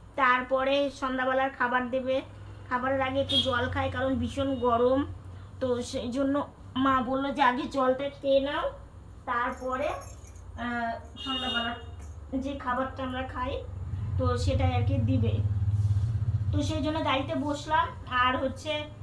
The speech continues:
আহ, তোমাদের সাথে আমার একটু কিছু কথা আছে, আহ, সেটা আমি খাওয়া দাওয়া করে নিই,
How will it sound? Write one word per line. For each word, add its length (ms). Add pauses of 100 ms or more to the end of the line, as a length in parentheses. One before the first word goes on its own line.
(240)
আহ, 300
তোমাদের 320
সাথে 240
আমার 200
একটু 160
কিছু 280
কথা 280
আছে, 380
আহ, 680
সেটা 260
আমি 160
খাওয়া 260
দাওয়া 240
করে 220
নিই, 220